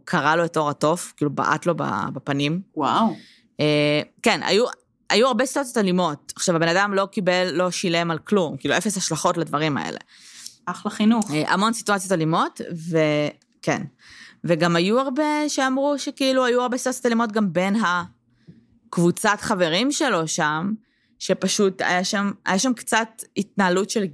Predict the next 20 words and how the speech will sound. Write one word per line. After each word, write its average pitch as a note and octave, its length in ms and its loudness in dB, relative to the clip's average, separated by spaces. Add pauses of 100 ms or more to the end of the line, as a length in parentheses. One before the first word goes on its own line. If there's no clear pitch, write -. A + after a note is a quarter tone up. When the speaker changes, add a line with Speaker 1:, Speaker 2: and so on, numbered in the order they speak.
(140)
Speaker 1:
גנג F#3 300 2
ממברס, D#3 760 -2 (340)
שהם E3+ 140 -2
כאילו F#3+ 140 4
לא F#3 120 4
מלשינים F3+ 500 0
אחד F3 260 -2
על D3 80 0
השני D3 380 -2
וכולי. B2+ 420 -8 (1300)
אה, D#3 800 2 (1080)
ביוני F#3 880 2
אלפיים G#3 440 -2
ושלוש D3+ 460 -2
עשרה, D3 380 -6 (1300)
בוקר G3+ 520 2
אחד, - 360 -4 (800)
אה, C#3 40 -6 (560)
ג'וגר F3+ 480 2
יוצא D#3 680 0